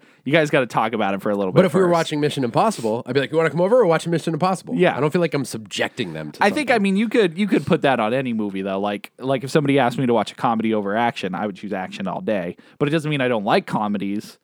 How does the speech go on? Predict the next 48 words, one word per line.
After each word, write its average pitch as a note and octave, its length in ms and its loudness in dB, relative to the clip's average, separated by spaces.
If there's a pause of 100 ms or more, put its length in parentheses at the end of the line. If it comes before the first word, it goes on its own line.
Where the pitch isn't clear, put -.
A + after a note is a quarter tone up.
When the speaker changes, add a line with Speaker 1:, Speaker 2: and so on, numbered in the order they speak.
Speaker 1:
I C3+ 100 -2
would C3+ 120 -2
just B2 140 -8
prefer G#2+ 280 -8
the F#2 140 -8
action. - 440 -8
Speaker 2:
Right, D#3+ 320 2
but C#3+ 120 0
if C#3+ 120 -2
you E3+ 100 2
were F3 100 0
gonna D#3+ 160 2
invite D3 320 0
someone C3 240 -2
over, C3 220 -2
but A#2 160 -4
the A2 100 -4
plan A#2 400 -4
was A2+ 160 -4
to A2 100 -8
watch G#2 240 -4
a F#2+ 60 -6
horror G2+ 280 -4
movie, B2+ 360 -2
Speaker 1:
Mm-hmm. C#3 220 -2 (580)
Speaker 2:
don't C3 180 4
Speaker 1:
It C3+ 60 -2
Speaker 2:
you C3+ 100 0
feel D3 160 2
like C3 160 0
you'd C#3 140 -2
have A#2+ 200 -2
to, A2 160 -2 (340)
like A#2 420 -2 (200)
Speaker 1:
You'd, G3+ 220 2
I, F#3 200 2
I F#3+ 100 6
would F#3 160 4
have A3 160 2
to G3 100 0
probably E3 320 4
be D#3 140 2
aware C3 320 4
of B2 80 -2
what B2+ 100 -2
the B2+ 80 -4
movie's A2 400 -4
like, G#2+ 560 -2